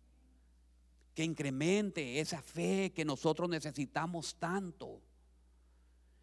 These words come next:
Hermano, a mí me gusta las personas que son de fe. ¿Sabe cómo conozco yo las personas que no son de fe? Son negativos.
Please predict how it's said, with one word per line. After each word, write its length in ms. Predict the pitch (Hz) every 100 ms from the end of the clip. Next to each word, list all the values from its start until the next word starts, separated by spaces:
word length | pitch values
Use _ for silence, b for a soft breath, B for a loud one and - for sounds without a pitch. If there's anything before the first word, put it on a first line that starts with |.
| -
Hermano, 400 | - 147 190 160 107 b b
a 80 | 120
mí 120 | 147
me 140 | 180 165
gusta 340 | 208 - -
las 160 | 143 143
personas 480 | 147 - 185 180
que 140 | - 143
son 160 | 160
de 80 | 160
fe. 100 | 156
¿Sabe 300 | - 214 208 - - - -
cómo 240 | - 214 190
conozco 320 | 196 202 196
yo 80 | 196
las 120 | 170
personas 280 | 156 190 175
que 100 | 175
no 100 | 175
son 100 | 175
de 80 |
fe? 180 | 165 202 - - - -
Son 200 | 165 147
negativos. 540 | 117 110 110 110 -